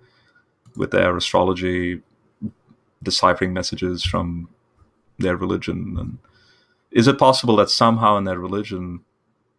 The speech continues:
they made a prediction about a certain king that would arise in this Jewish framework? And scholars who, um, specialize in Herodian,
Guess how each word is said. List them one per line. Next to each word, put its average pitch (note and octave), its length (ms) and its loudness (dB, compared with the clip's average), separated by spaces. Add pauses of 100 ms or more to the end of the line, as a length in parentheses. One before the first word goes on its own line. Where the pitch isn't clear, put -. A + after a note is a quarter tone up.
(160)
they F#2+ 180 -4
made G2 220 -2
a F#2+ 40 -4
prediction F2 920 -8
about F2+ 440 -2 (120)
a - 80 -8
certain F#2 380 -6
king F#2+ 480 -8 (1040)
that - 200 -2
would G2 100 -2
arise F#2 680 0 (1300)
in F#2+ 100 -6
this F2 160 -6
Jewish F#2+ 380 -4
framework? F#2 580 -4 (280)
And G2 140 -4
scholars A2 420 4
who, F2+ 320 -4 (760)
um, D#2+ 360 -10 (140)
specialize G2+ 560 0
in F2 100 -4
Herodian, G#2+ 720 0